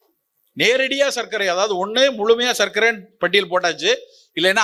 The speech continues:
ஐ ஜி டி அப்படின்னு சொல்லக்கூடிய இம்பேர்டு குளுக்கோஸ் டாலரன்ஸ்பாங்க, சர்க்கரை வருவதற்கான முந்தைய நிலை, ஒரு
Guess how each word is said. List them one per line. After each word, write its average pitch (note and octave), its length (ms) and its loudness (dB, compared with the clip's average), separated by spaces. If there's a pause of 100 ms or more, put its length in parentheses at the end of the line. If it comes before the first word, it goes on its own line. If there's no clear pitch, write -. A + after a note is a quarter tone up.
ஐ G#3 180 0
ஜி G3 260 0
டி A3 300 0
அப்படின்னு D#3+ 240 -4
சொல்லக்கூடிய E3+ 760 -4 (240)
இம்பேர்டு G#3 640 -2 (100)
குளுக்கோஸ் F#3+ 500 -4
டாலரன்ஸ்பாங்க, D#3 800 -4
சர்க்கரை C#3+ 380 -4
வருவதற்கான C#3+ 720 -2
முந்தைய G3+ 340 -2
நிலை, A#2 360 -6 (480)
ஒரு C3+ 160 2